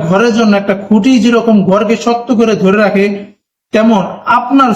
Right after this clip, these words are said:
Facebook-এ লং ভিডিওগুলা কিন্তু আপনাকেই সেরকম শক্ত করে Facebook ধরে রাখে, লং ভিডিওগুলা। রিলস ভিডিওগুলির পাশাপাশি আপনার লং ভিডিও কিন্তু থাকতেই হবে। আর লং ভিডিও যদি আপনার সঠিকভাবে, সঠিক নিয়মে যদি আপলোড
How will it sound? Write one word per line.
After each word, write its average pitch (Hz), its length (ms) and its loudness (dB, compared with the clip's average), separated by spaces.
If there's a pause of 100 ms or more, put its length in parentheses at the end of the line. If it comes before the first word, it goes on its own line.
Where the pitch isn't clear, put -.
Facebook-এ 220 440 0 (160)
লং 208 140 2 (160)
ভিডিওগুলা 220 400 2 (120)
কিন্তু 202 200 0 (160)
আপনাকেই 220 480 0 (600)
সেরকম 214 320 0 (120)
শক্ত 240 260 -4 (100)
করে 226 140 2 (140)
Facebook 190 300 0 (100)
ধরে 180 220 0
রাখে, 170 160 -2 (100)
লং 175 100 2 (120)
ভিডিওগুলা। 160 380 0 (640)
রিলস 247 300 0 (140)
ভিডিওগুলির 254 460 2
পাশাপাশি 180 480 -2 (220)
আপনার 226 240 0 (120)
লং 226 100 2 (120)
ভিডিও 269 240 0
কিন্তু 240 140 -2 (100)
থাকতেই 208 400 -2
হবে। 139 180 -6 (360)
আর 180 60 2 (120)
লং 220 120 2 (160)
ভিডিও 277 260 2
যদি 247 200 2
আপনার 247 200 0 (100)
সঠিকভাবে, 196 640 0 (180)
সঠিক 294 340 0 (140)
নিয়মে 262 360 2
যদি 226 120 0 (180)
আপলোড 220 260 -2